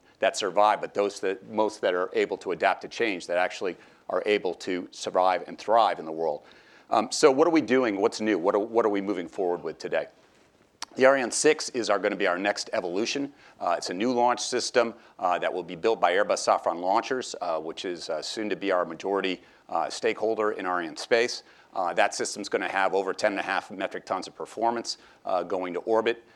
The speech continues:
Uh, it has solid core boosters around the, that, that main stage.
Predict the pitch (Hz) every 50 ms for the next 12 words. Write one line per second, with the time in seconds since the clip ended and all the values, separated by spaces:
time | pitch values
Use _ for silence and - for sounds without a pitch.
0 | - _ - - 117 110 85 85 85 87 90 95 90 87 - - - 123 127 135
1 | 123 113 - - - 131 127 127 131 123 98 87 117 123 127 - - 139 135 127
2 | - - - 98 92 98 104 104 107 107 95 - 87 85 85 - - 101 95 87
3 | 87 - - 90 82 85 - - 98 107 - - 110 101 101 107 107 104 - -
4 | - 117 110 113 117 120 113 -